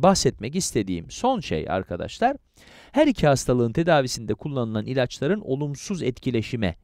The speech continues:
girmesi. Bu olumsuz etkileşimlerden belki de en önemlisi, verem tedavisinde kullanılan temel ilaçlardan rifampin ya da rifampisinin farklı virüs öldürücü ilaçlarla etkileşime girdiğinde yarattığı etki.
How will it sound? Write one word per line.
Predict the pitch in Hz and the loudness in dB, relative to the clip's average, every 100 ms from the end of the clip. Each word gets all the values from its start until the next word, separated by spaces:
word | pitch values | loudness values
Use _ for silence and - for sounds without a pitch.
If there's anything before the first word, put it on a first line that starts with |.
| - | -6
girmesi. | 104 90 80 76 - - _ _ _ _ _ _ - - | -2 -2 -2 -6 -6 -10 _ _ _ _ _ _ -20 -8
Bu | 202 285 | 0 4
olumsuz | 196 202 190 262 220 | 4 2 0 -4 -2
etkileşimlerden | 151 - 143 127 139 127 120 110 104 120 | -2 0 0 0 0 -2 0 2 0 2
belki | 170 170 113 | 2 0 -2
de | |
en | 107 175 220 | -2 -2 -2
önemlisi, | 180 101 80 - 143 - _ _ _ - | -2 -2 -2 -2 -2 -2 _ _ _ -2
verem | 120 151 233 226 | 4 6 6 4
tedavisinde | 196 170 139 120 - 120 117 | 2 4 2 0 -4 -2 -2
kullanılan | - 113 113 110 104 | -2 -4 -2 -2 -2
temel | 104 123 165 | -2 -2 0
ilaçlardan | 156 117 104 - 104 98 110 90 71 _ _ _ _ | 2 0 0 0 0 2 2 2 -2 _ _ _ _
rifampin | - 139 - 143 131 113 143 131 87 - | 0 2 4 2 2 -2 -2 -2 -4 -2
ya | 104 107 | 0 2
da | 110 90 - | 4 2 0
rifampisinin | 113 113 123 113 107 113 - 135 113 151 269 233 _ - _ - - | -4 -2 -2 -2 -4 -2 0 0 0 0 -2 -8 _ -20 _ -20 -4
farklı | - 180 - 202 233 | 4 4 4 -2 -2
virüs | 170 180 - | 0 -2 -2
öldürücü | 160 139 123 120 113 | -2 -2 -4 -6 -4
ilaçlarla | 127 127 127 - 156 127 117 | 0 2 0 2 2 2 2
etkileşime | 123 - 127 120 143 156 | 0 -2 -2 -2 -2 -2
girdiğinde | 120 110 101 98 92 90 92 | 0 -2 0 -4 -4 -4 0
yarattığı | 127 180 143 _ - 165 | 4 4 4 _ -2 0
etki. | - 113 - - | 2 0 -4 -10